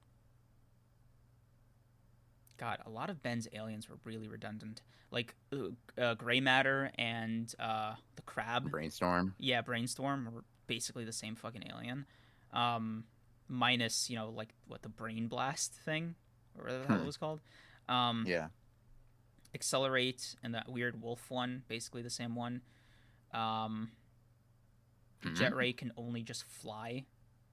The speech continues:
Speaker 2: Only just fly. Yeah, bro, you don't know Ball at all. You don't even know what you're talking about, bro.
Speaker 1: I,
Speaker 2: Just, bro, just
Speaker 1: okay,
Speaker 2: saying shit.
Speaker 1: yes,
Speaker 2: That's
Speaker 1: the
Speaker 2: crazy.
Speaker 1: lasers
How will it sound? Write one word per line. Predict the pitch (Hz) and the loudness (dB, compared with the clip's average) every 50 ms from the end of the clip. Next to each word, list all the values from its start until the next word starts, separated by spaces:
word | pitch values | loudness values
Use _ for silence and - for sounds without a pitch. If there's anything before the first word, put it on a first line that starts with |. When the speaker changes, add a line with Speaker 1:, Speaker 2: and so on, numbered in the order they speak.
| - - - - - - - - _ _ - - - - - - - - - - - - - - - - - | -20 -20 -20 -20 -20 -20 -20 -20 _ _ -20 -20 -20 -20 -20 -20 -20 -20 -20 -20 -20 -20 -20 -20 -20 -14 -12
Speaker 2:
Only | - - - - | -10 -10 -10 -8
just | - - - | -8 -10 -10
fly. | - - - - - - | -8 -6 -4 -4 -4 -2
Yeah, | - 60 | -2 -4
bro, | - - - | -2 -2 -2
you | 82 87 92 95 | 0 2 2 2
don't | 85 - - - | 2 2 -2 -4
know | - 58 | -8 -10
Ball | - - - - - | -8 -8 -8 -8 -6
at | - | -6
all. | - - - | -6 -6 -4
You | - 87 | -4 -2
don't | 95 87 85 | 0 0 -2
even | 78 - - | -2 -2 -4
know | 82 | -6
what | 85 85 95 | -4 -2 -2
you're | 92 | -2
talking | - - - | 0 0 -2
about, | - - 113 110 - | -4 -4 -6 2 6
bro. | 98 104 | 6 6
Speaker 1:
I, | |
Speaker 2:
Just, | 101 92 98 95 110 | 8 6 2 2 12
bro, | 110 135 175 240 | 12 12 12 12
just | - 143 117 | 12 10 10
Speaker 1:
okay, | 101 - | 10 8
Speaker 2:
saying | 98 104 104 90 80 | 8 8 8 6 6
shit. | 143 156 | 6 8
Speaker 1:
yes, | 190 208 - 185 - | 10 10 10 10 8
Speaker 2:
That's | - 165 175 | 6 8 8
Speaker 1:
the | 196 175 | 8 10
Speaker 2:
crazy. | 156 170 208 233 | 10 8 8 8
Speaker 1:
lasers | 208 196 220 226 226 185 | 6 8 8 8 8 8